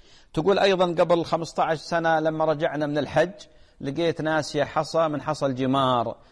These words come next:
لقيتها في الشنطة"، وتقول: "علي شيء؟" ما عليك شيء، ما علي، ار-، ارميه برا،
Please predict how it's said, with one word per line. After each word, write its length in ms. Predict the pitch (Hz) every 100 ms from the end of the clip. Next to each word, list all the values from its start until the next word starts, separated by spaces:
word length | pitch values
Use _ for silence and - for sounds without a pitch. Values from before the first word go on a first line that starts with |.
| -
لقيتها 360 | 135 156 143 139
في 60 |
الشنطة"، 560 | 135 - 139 123 113 - - - -
وتقول: 440 | 139 147 156 170
"علي 240 | 151 196 180
شيء؟" 160 | 196
ما 80 | 254
عليك 300 | 123 95 -
شيء، 160 | 101 - _
ما 60 | -
علي، 160 | 110 -
ار-، 280 | 254 240
ارميه 280 | 247 226 170
برا، 420 | 139 147 113 90